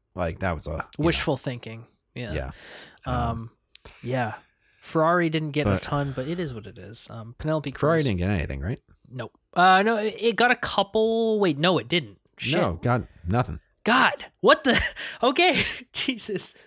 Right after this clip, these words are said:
Speaker 2: Uh, yeah, so there's quite a few that I'm like, "Wow, Michael Mann, no, no nominees,
Speaker 1: Yeah.
Speaker 2: nominations for Michael Mann."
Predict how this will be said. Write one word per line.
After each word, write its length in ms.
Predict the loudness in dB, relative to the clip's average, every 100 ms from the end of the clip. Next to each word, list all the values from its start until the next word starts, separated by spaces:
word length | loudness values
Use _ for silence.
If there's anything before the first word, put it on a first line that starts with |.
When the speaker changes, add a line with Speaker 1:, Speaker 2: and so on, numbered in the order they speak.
| _ _ _ _ -20 -20 -20 -8
Speaker 2:
Uh, 320 | 0 4 4 4
yeah, 220 | 6 4
so 160 | 4
there's 140 | 0 2
quite 200 | 2 2
a 60 |
few 220 | 2 2 4
that 100 | 4
I'm 140 | 4
like, 160 | 2 4
"Wow, 460 | 4 4 0 -8 -2
Michael 280 | 0 2
Mann, 360 | 2 2 0 -2
no, 220 | -2 -2
no 380 | 0 0 2 2
nominees, 540 | 2 0 0 0 -2 0
Speaker 1:
Yeah. 100 | 0
Speaker 2:
nominations 440 | 0 0 -4 -6
for 100 | -8
Michael 360 | -8 -6 -6 -6
Mann." 280 | -8 -12